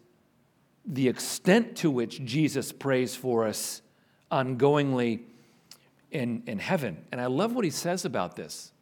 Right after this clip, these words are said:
First of all, Jesus intercedes. Okay, we have other verses that tell us that. But now it says he lives to intercede.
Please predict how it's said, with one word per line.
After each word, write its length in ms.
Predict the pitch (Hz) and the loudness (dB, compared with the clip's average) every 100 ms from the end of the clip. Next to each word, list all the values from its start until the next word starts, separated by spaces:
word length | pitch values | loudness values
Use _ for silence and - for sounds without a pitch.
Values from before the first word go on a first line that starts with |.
| _ | _
First 260 | - 214 180 | 2 2 4
of 80 | 147 | 4
all, 140 | 131 | 4
Jesus 360 | 123 156 123 127 | 4 2 2 -2
intercedes. 580 | 247 - 269 110 - - | -2 0 0 0 -8 -2
Okay, 140 | 143 | 4
we 100 | 156 | 6
have 100 | 175 | 6
other 140 | 165 | 4
verses 320 | 147 170 156 123 | 4 2 2 -2
that 120 | 107 | 2
tell 200 | 196 226 | 2 2
us 120 | 139 | 0
that. 360 | 107 80 - - _ _ - - - - - _ _ _ _ - | 0 0 -6 -20 _ _ -20 -20 -20 -20 -20 _ _ _ _ 0
But 120 | 135 | 8
now 220 | 190 285 | 10 8
it 80 | 247 | 8
says 220 | 202 143 | 6 6
he 120 | 165 | 4
lives 440 | 147 151 294 311 - | 4 6 6 4 2
to 120 | 165 | 2
intercede. 600 | 131 117 - 110 67 | 2 -2 -2 -4 -6